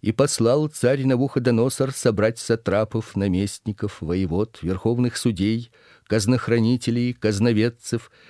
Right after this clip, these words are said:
блюстителей суда и всех областных правителей, чтобы они пришли на торжественное открытие истукана, которого поставил царь Навуходоносор. Тогда глашатай громко воскликнул: «Объявляется вам,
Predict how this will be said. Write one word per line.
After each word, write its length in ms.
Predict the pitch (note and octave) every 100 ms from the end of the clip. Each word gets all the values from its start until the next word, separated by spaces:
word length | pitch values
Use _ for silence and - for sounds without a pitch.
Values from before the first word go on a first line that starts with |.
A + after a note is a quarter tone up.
| -
блюстителей 680 | D2 F#2 A2+ - B2+ B2 B2
суда 380 | - A#2 A2 B2
и 80 | B2
всех 280 | - A#2 A#2
областных 500 | A2 A2 B2 A#2+ -
правителей, 560 | A#2 A#2 C3 C#3 C#3
чтобы 320 | - B2 A2
они 160 | A2 A#2+
пришли 420 | A#2 A2+ - A#2+
на 100 | B2
торжественное 840 | A#2+ A2 G2 G#2+ - A#2 A2+ A2
открытие 580 | A2+ - G2+ G2+ G#2 G#2
истукана, 600 | G2 - - F2 F2+ G2 _ _ _ _
которого 420 | - - F#2 A#2
поставил 600 | A#2+ A#2 - G2 G2+ G2+
царь 360 | G#2 - D2+ - - -
Навуходоносор. 1040 | E2 D2+ D2+ D#2+ E2 C#2 C#2 - - - _ _ _ _ _ _ _ _ _ _ _ _
Тогда 420 | D2 D2 - A#2
глашатай 680 | A2+ A2 A2+ A#2 A#2+ A#2 A#2 - _ _
громко 520 | F#2+ D#2+ G#2 B2 A#2+ B2
воскликнул: 760 | - - G#2 - C#2 A#1+ - _ _ _ _ _ _ _ _
«Объявляется 1080 | - F#2+ C2+ D2 G#2+ G#2 B2 A#2+ A#2 - A#2+
вам, 520 | A2 A#2 A2+ G2+ D2+